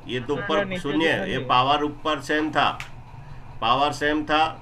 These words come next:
Speaker 1: तो एक का अंदर रख सकते हैं। फिफ्टी सिक्स का वन बाई टू रूट होता है। ओके, फिफ्टी सिक्स करोगे, दो में आएगा, ये नहीं निकला। टू रूट फ़ोर्टीन, फ़ोर्टीन का पावर हाफ,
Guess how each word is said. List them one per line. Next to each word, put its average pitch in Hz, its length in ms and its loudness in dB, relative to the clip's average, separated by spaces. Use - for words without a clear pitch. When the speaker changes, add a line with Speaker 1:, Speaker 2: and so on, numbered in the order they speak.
Speaker 1:
तो 135 180 -4
एक 135 200 -2
का 143 100 0
अंदर 143 200 -2
रख 139 140 -2
सकते 139 360 -4
हैं। 107 140 -2
फिफ्टी 123 300 -6
सिक्स 139 280 -6
का 147 160 -2
वन 139 280 0
बाई 143 120 0
टू 147 140 -4
रूट 139 240 -6
होता 139 280 0
है। 95 100 2
ओके, 123 260 0
फिफ्टी 120 300 -4
सिक्स 143 220 -10
करोगे, 147 420 -2
दो 143 260 0
में 151 140 2
आएगा, 151 200 2
ये 151 160 2
नहीं 147 200 2
निकला। 143 360 0
टू 123 120 -4
रूट 143 180 -2
फ़ोर्टीन, 127 500 -4
फ़ोर्टीन 131 340 -4
का 143 100 0
पावर 139 180 0
हाफ, 131 320 2